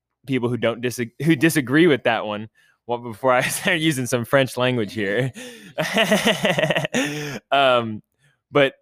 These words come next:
that in addition to the seriousness of the pandemic, you know, I'm sure they're gonna bring their attention to it. And I think that, you know, it's gonna be good for everybody to hear it because that's what we need to hear.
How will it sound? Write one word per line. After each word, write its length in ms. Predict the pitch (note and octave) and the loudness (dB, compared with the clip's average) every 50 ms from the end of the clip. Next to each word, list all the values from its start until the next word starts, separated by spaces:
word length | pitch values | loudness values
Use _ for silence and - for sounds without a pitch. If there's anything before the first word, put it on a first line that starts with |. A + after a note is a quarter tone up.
| _ | _
that 340 | B2 B2 C3+ C#3 C#3+ C#3+ - | -2 0 2 2 2 0 -2
in 100 | C#3 C3 | -4 -4
addition 400 | B2+ A#2+ B2 B2 B2 - B2+ A#2 A2 | -2 -2 -2 -4 -4 -6 -10 -12 -12
to 80 | A2+ | -12
the 100 | A2 A2 | -12 -14
seriousness 520 | G2+ - A#2+ A#2+ A#2 A2+ A2 A#2 A2 G#2 - | -12 -6 -4 -4 -4 -4 -6 -10 -12 -12 -12
of 80 | G#2 | -14
the 60 | G2+ | -14
pandemic, 540 | F#2+ G#2 A2 G2+ G2 G2 G2+ G2 G2 G2 G2+ - | -12 -10 -10 -10 -8 -6 -8 -6 -6 -8 -12 -12
you 100 | _ A#2+ | _ -8
know, 180 | G#2+ G2+ G2 G2 - | -6 -6 -6 -4 -2
I'm 180 | A2 A#2 A#2 | -2 -2 -2
sure 200 | A2+ - - B2+ | -2 -2 0 2
they're 100 | A2+ A2+ | 2 2
gonna 160 | G#2+ A2 A2 G#2 | 2 0 -2 0
bring 200 | G#2 A2 G#2+ G#2 | -2 -4 -2 -2
their 100 | G2+ G2 | -4 -4
attention 380 | G2+ - A2 G#2 - G#2+ G2+ | -4 -6 -8 -10 -10 -16 -20
to 180 | _ - G#2+ G#2 | _ -12 -10 -8
it. 160 | G2 G2 - _ _ _ _ _ _ _ _ _ _ | -8 -10 -12 _ _ _ _ _ _ _ _ _ _
And 120 | - C#3 D3+ | -2 -2 0
I 80 | D3+ | 0
think 300 | D3 D3 F#3 F3+ D#3 C3+ | 0 0 0 0 0 0
that, 200 | - C#3+ C#3 C3+ - _ _ _ _ _ | 0 0 0 0 -2 _ _ _ _ _
you 80 | D#3 D3 | -4 -2
know, 200 | C#3 C3 C3+ - _ _ _ _ _ _ _ | -2 -2 -2 -6 _ _ _ _ _ _ _
it's 140 | - D3+ - | -8 -6 0
gonna 160 | - E3 D#3 | 0 0 2
be 100 | D3 C#3 | 2 0
good 240 | B2 C3+ C#3+ D3 C#3+ | 2 4 2 2 2
for 100 | - C#3+ | 2 0
everybody 280 | C3 C3 C3 C3+ C3 B2+ | 0 2 2 0 -2 0
to 40 | |
hear 180 | B2 C3 C3+ D3 | 0 2 2 2
it 60 | D#3 | 0
because 220 | C#3+ B2+ - A#2+ A2+ | -2 -8 -8 -6 -4
that's 280 | A#2+ A#2 A#2 - - _ _ _ | -4 -4 -6 -8 -16 _ _ _
what 140 | B2+ A#2+ | -6 -4
we 80 | A2 A2+ | -4 -2
need 160 | A#2 A#2 A2+ A2 | -4 -4 -4 -4
to 60 | A2+ | -4
hear. 380 | A2 A2 G#2+ A2+ C3 C#3 C3 | -4 -2 -2 -2 -2 -4 -8